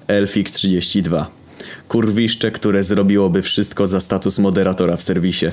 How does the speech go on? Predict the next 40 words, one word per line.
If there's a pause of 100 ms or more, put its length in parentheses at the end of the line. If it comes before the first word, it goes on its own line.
(680)
Białek
poczuł
się
ważny. (540)
Myśl
o
zdradzie
żony
przerodziła
się
w
pewność,
że
te,
w
tę
sobotnią
noc
powstaje
dziecko, (300)
na
które
po
badaniach
D
N
A
nie
musiałby
wyłożyć
ani
grosza. (640)
Zatliła
się
w
jego
biednym
umyśle
żądza
zemsty.